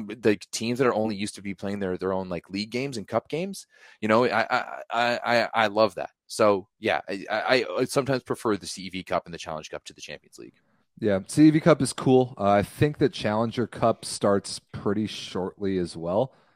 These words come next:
Speaker 2: Uh, I'm not sure. It might start tomorrow. Everything kinda seems to be starting tomorrow, or it might have already started. Let's circulate quick. Yeah, sure enough. There are a bunch of games in the C E V Challenge Cup tomorrow in the sixteenth finals.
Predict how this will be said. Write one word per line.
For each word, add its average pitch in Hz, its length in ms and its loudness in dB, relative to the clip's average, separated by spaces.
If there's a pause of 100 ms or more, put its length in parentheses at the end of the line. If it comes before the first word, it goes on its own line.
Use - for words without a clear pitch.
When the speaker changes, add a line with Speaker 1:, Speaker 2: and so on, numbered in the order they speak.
(200)
Speaker 2:
Uh, 92 440 -2
I'm 87 60 -10
not 87 200 -4
sure. 95 260 0
It 107 160 0
might 90 240 -4
start - 280 -6
tomorrow. 80 320 -6
Everything 87 400 -4
kinda 82 240 -6
seems 82 260 -10
to - 60 -18
be 82 80 -4
starting 80 300 -8
tomorrow, 80 360 -8
or 139 180 6
it 175 60 2
might 120 120 4
have 127 120 6
already 110 180 6
started. - 460 -6
Let's - 160 -6
circulate - 320 -6
quick. 87 240 -6
Yeah, 196 240 8 (320)
sure 165 200 2
enough. 175 220 4
There 110 120 6
are 113 40 10
a 110 40 2
bunch 113 200 2
of 107 60 -12
games 104 260 2
in - 60 -6
the 104 60 -4
C 104 160 -2
E 95 40 0
V 95 120 -2
Challenge 113 360 0
Cup - 200 -2
tomorrow 85 380 -2
in 87 160 -4
the 85 120 -2
sixteenth - 760 -6
finals. 82 500 -6